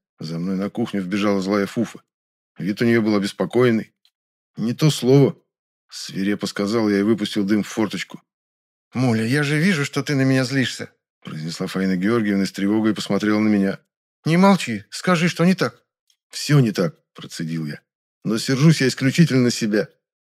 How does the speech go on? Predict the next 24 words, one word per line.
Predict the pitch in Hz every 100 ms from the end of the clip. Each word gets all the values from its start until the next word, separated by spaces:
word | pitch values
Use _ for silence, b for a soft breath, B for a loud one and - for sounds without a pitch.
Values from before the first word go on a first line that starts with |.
| _ _ _ _
Не | 107 127
надо | 160 127
было | 123 123
вам | 127 120
говорить | 123 139 135
ничего | 117 - 120
об |
этом | 113 117
проекте. | 104 120 113 - - _ _ _ _ _ _
Кто | - -
бы | 127
мог | 151 156
подумать, | - 156 175 131
что | - 139
вы |
на | 139
всю | 135 143
Москву | 147 - 156
растрезвоните?» | 123 - 143 160 151 110 - _ _ _ _ _ _ _ -
«Эм, | 135 131 110 104 - _ B B B
не | 135 165
только | 147 139 160
на | 185
Москву. | 196 - 156